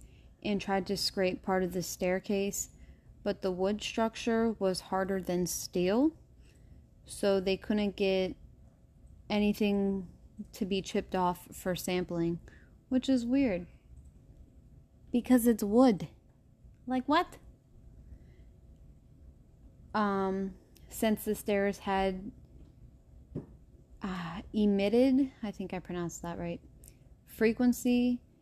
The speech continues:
they just couldn't figure out why or who was receiving it. Six days later, the stairs vanished again. And this is what I put. Like, what?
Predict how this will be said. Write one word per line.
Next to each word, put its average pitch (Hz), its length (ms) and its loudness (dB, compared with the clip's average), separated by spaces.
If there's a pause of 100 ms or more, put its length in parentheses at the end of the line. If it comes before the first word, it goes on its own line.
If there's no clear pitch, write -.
(140)
they 208 140 -4
just 196 320 -2
couldn't 190 260 -2
figure 185 480 -4
out 180 440 -4 (380)
why 226 500 2
or 202 240 -4
who 208 340 2
was 185 400 0
receiving 170 600 0
it. 156 160 -4 (720)
Six - 380 -4
days 190 300 -2
later, 202 520 0 (800)
the 190 220 -2
stairs 226 440 2
vanished 190 500 -2
again. 170 540 -2 (1400)
And 196 100 -2
this 202 180 -4
is 180 140 -8
what 175 140 -2
I 170 80 -2
put. - 260 -6 (2000)
Like, 190 320 0
what? 220 280 2